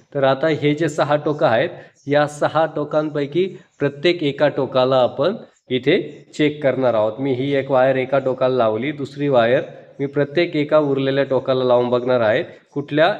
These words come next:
एका टोकाबरोबर कंटिन्युटी येते. आपण बघू शकता ह्या दोन टोकांमध्ये कंटिन्युटी येते, ह्या दोन टर्मिनलमध्ये कंटिन्युटी येते. याचा अर्थ हे जे दोन टोके आहेत ही एका कॉईलची आहेत.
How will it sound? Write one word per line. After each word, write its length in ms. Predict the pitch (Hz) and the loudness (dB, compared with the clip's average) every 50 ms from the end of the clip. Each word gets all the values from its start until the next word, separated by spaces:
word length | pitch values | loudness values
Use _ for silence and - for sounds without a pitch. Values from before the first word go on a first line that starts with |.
| - | -4
एका 240 | 139 123 123 - 147 | -6 -6 -2 0 0
टोकाबरोबर 800 | 135 139 135 123 - 135 131 123 123 123 120 120 117 127 156 - | 0 0 -2 0 2 0 0 2 2 0 0 0 0 0 -2 -2
कंटिन्युटी 680 | - - 139 123 117 117 127 117 113 110 104 117 110 | -2 -2 -2 -2 -2 -2 -2 -2 -2 -2 -4 -4 -4
येते. 180 | 104 101 101 110 | -4 -2 0 -2
आपण 240 | 110 113 127 127 | -2 -2 -2 -4
बघू 200 | 131 135 139 151 | -4 -4 -2 -4
शकता 360 | 131 - 143 123 - - 175 196 - - - - - _ _ _ _ | -4 -6 -8 -8 -4 -2 -2 -2 -2 -6 -14 -20 -20 _ _ _ _
ह्या 220 | 127 123 131 147 160 160 - - - 139 | 0 2 2 2 2 0 -6 -12 -10 -6
दोन 220 | 123 131 139 139 135 | -2 0 0 0 0
टोकांमध्ये 640 | 135 139 131 135 139 135 131 131 131 131 135 160 | -2 -2 -2 0 0 0 2 2 2 0 0 0
कंटिन्युटी 580 | 151 139 127 120 120 120 120 120 117 110 120 117 | 0 0 -2 0 0 0 0 0 0 -2 -2 -4
येते, 200 | 107 - - 117 | -4 -4 -8 -6
ह्या 200 | 107 110 117 123 | -2 0 0 0
दोन 260 | 123 127 127 131 127 | 0 -2 -4 -2 -2
टर्मिनलमध्ये 1000 | 127 123 120 123 127 131 127 131 135 135 160 175 - - - _ - 127 120 135 | -2 -2 -2 -2 -2 -2 0 0 -2 -2 -6 -10 -16 -20 -20 _ -8 -4 -4 -4
कंटिन्युटी 560 | 143 - 139 131 123 135 131 131 135 131 131 | -2 -2 -4 -2 -2 -2 -2 0 0 0 -2
येते. 180 | 135 127 135 143 | -4 -4 -4 -2
याचा 360 | 147 135 127 - - 135 131 | -2 -2 -2 0 0 2 2
अर्थ 200 | 127 123 131 - | 2 2 0 -2
हे 220 | 156 139 131 135 131 | -2 0 0 0 0
जे 160 | 131 139 139 | 0 -2 -2
दोन 280 | 135 135 135 135 135 | 0 0 0 0 -2
टोके 260 | 131 131 123 123 - 139 | -2 -4 -4 -4 -2 0
आहेत 220 | 113 110 139 185 - - - - - _ _ | 0 0 0 -2 -4 -10 -18 -20 -20 _ _
ही 180 | 147 180 185 147 151 | -2 -2 0 0 -2
एका 260 | 143 127 - 147 135 | -4 0 0 0 0
कॉईलची 460 | 127 - 120 117 117 117 117 - 131 | 2 2 0 0 0 -2 -2 -2 -2
आहेत. 200 | 117 101 95 92 | 0 0 -2 -4